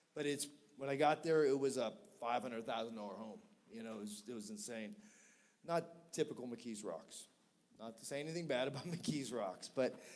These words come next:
but needless, pardon? The bar. Well, it was, it basically, it, it made me live on faith and, and trust G P S, which, you know, guys, here in Pittsburgh, wait five minutes, that G P S is gonna change 'cause of road construction.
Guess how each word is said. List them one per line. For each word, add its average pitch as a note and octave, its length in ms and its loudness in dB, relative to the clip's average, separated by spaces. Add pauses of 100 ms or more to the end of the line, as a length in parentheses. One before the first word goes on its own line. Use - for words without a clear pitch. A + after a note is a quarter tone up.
(480)
but F#3+ 100 2
needless, A3+ 340 4 (520)
pardon? C3 320 0 (1500)
The B2+ 80 -4
bar. A2 320 0
Well, B2+ 320 0 (400)
it F3 160 4
was, F3+ 240 6
it F#3+ 320 4
basically, D#3 680 4 (520)
it, D#3+ 160 0 (560)
it D3+ 140 -10
made F#3+ 160 2
me F3 120 0
live D#3+ 220 2
on C#3 140 -2
faith E3 420 0
and, B2+ 240 -6
and C3 180 -8
trust - 420 2
G D3 140 -2
P C#3+ 220 0
S, A#2+ 280 2
which, B2+ 320 -2 (380)
you F3 140 -6
know, C#3+ 160 0
guys, B2+ 260 2
here C3+ 140 -4
in A#2+ 80 -6
Pittsburgh, B2+ 560 0 (540)
wait D3 180 2
five C#3 280 2
minutes, C#3+ 400 -2
that C3+ 160 2
G C3 140 -2
P B2+ 160 -4
S A#2 200 -4
is A2 100 -8
gonna A#2 200 -4
change B2+ 400 -4
'cause A2+ 140 -6
of G#2+ 80 -4
road C#3 220 0
construction. G#2+ 560 -12